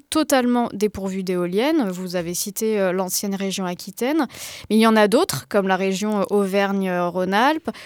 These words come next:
ou encore, euh, la côte, euh, sud-est de la Méditerranée, deux régions qui sont pourtant très venteuses. Donc si on regarde bou-, et si on regarde bien, même à la pointe Bretagne, qui est quand même bien connue pour ses vents,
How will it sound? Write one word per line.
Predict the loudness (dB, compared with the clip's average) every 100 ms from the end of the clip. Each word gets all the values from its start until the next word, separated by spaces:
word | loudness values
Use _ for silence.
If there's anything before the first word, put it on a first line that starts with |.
| -10 -2
ou |
encore, | 0 2 2 4
euh, | 4
la | 2
côte, | 0 -2 -2
euh, | -2 -2 -2 -4 -8 -8 -4
sud-est | -2 0 2 4 4 2
de | -2 0
la | 0
Méditerranée, | -2 -4 -4 -2 0 -2 -4 _ _ _ _ -8
deux | 2 4
régions | 6 4 4 0
qui | -2
sont | -4
pourtant | -6 -4 -2 -2 -4 -8
très | -2 0
venteuses. | 0 -4 -8 -10 _ -20 -20 -18 -18 -18 -16 -2
Donc | 2
si | 6
on | 6
regarde | 6 4 4
bou-, | 2
et | 2 4
si | 4
on | 4
regarde | 2 2 4
bien, | 6 6 6
même | 6 6 6
à | 6
la | 6
pointe | 4 4 4
Bretagne, | 6 4 4 4 4
qui | 2 0
est |
quand | 0
même | 0 0
bien | 0 0
connue | 2 2 2
pour | 0 -2
ses | -2 2
vents, | 4 4